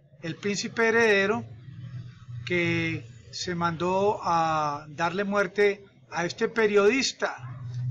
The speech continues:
que en sus artículos él hacía mucho énfasis en que en Arabia Saudita no había respeto a la libre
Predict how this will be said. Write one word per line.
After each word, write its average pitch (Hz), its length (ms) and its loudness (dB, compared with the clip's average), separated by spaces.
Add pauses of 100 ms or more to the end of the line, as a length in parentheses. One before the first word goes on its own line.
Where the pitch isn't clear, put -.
que 190 160 0
en 190 80 0
sus 190 180 -4
artículos 214 960 -2 (480)
él 196 260 2
hacía 226 380 2
mucho 220 400 0
énfasis 214 460 -2
en 180 140 -4
que 180 160 0
en 170 100 0
Arabia 175 340 2
Saudita 196 460 0
no 202 100 0
había 202 260 4
respeto 180 580 -2
a 196 40 4
la 165 120 2
libre 170 460 -2